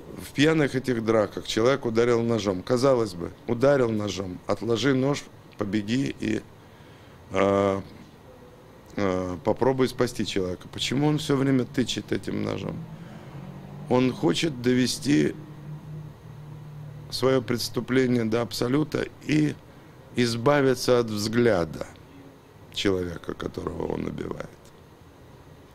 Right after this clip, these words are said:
Ему этот свидетель, что будет потом, он не думает. Понимаете?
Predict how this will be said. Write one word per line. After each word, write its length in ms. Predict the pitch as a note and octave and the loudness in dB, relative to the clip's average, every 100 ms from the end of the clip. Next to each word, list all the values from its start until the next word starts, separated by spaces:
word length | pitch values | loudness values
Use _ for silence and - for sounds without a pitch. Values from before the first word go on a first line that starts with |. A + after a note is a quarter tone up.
| - - - - - - - - - - - | -20 -20 -20 -20 -20 -20 -20 -20 -20 -20 -4
Ему 360 | A2+ A#2+ C3 C3 | 2 4 4 4
этот 360 | E3+ - A2+ | 2 0 -4
свидетель, 760 | - B2+ B2 D3 E3 - F#2 E2+ | -2 0 4 4 2 0 -6 -8
что 240 | - - C#3 | -4 0 2
будет 280 | C#3 C3+ | 2 2
потом, 380 | - C3 C#3 C3 | 2 2 4 4
он 160 | B2 A#2 | 4 4
не 100 | A2 | 2
думает. 320 | G2 F2+ D#2+ - - - - - - - - - - - - - - | -2 -6 -8 -12 -20 -20 -20 -20 -20 -20 -20 -20 -20 -20 -20 -20 -14
Понимаете? 580 | - A2 C3+ G2+ - | -4 0 2 2 0